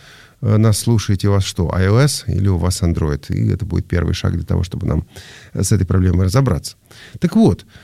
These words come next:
а мысль о том, что всё зависит от нас,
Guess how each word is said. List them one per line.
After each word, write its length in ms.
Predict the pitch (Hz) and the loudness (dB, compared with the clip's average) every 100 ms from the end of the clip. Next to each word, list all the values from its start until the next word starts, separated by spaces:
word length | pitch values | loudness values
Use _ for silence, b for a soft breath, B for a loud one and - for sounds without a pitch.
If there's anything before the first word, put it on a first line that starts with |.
| B B - | B B 0
а 260 | 101 101 - | 2 2 4
мысль 400 | 120 233 - 165 | 4 4 2 0
о 60 | |
том, 280 | - 196 214 | 0 2 2
что 800 | - - - _ - 156 151 147 135 - | 0 -4 -10 _ -2 2 4 4 0 -4
всё 320 | - - 160 | -8 0 2
зависит 500 | 131 143 139 135 135 | 4 4 4 2 0
от 140 | 139 143 | -2 0
нас, 340 | 180 202 - | 0 0 -2